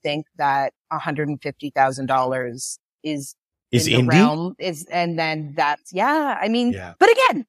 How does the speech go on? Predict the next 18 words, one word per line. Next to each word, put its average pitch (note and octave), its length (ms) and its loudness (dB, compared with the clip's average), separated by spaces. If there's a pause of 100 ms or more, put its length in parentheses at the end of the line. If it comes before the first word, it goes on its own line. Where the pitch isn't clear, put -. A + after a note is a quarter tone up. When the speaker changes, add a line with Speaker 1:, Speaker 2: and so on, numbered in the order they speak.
(120)
Speaker 1:
what's D4 320 4
indie? A3 260 4
I A3 120 8
don't B3 100 4
know. A#3+ 80 6
These C4 180 2
indie F4+ 220 4
caucuses D4 500 2
have A#3+ 100 0
been G#3 220 -4
really, B3 680 -2
really A3 460 -2
insightful F#3+ 540 -4
for C#3 180 -4
me, C#3+ 140 -8
right? E3+ 200 0
Because G#3+ 280 0
Speaker 2:
Right. F2+ 260 0